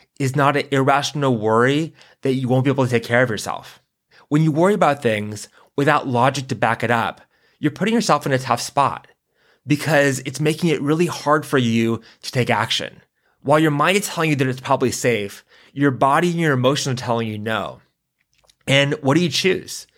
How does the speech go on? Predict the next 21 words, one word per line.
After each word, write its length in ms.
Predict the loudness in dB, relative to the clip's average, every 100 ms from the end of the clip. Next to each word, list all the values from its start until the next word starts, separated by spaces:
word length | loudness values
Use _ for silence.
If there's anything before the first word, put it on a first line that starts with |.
| _ _ _
You 120 | -4
generally 420 | 0 0 2 0
choose 360 | 0 -2 0 -2
a 60 |
thing 500 | -2 0 2 0 -4 -12 -20 -8
that 160 | -6 -4
feels 340 | -2 2 2
better. 420 | 0 -6 -6 -16 _ _ _ _ _ _
That 160 | 0 0
is 120 | 2
not 140 | 0 0
taking 300 | -4 -4 -6
action. 500 | -6 -8 -10 -12 -20 _ _ _ -2
It 100 | 2
means 300 | 2 0 -2
pulling 480 | -6 -2 0 2
back 480 | 2 0 -2 -6 -18 _ _ _
and 120 | -2
holding 340 | -2 0 2 2
yourself 360 | 2 2 0
back 400 | 0 0 -2 -4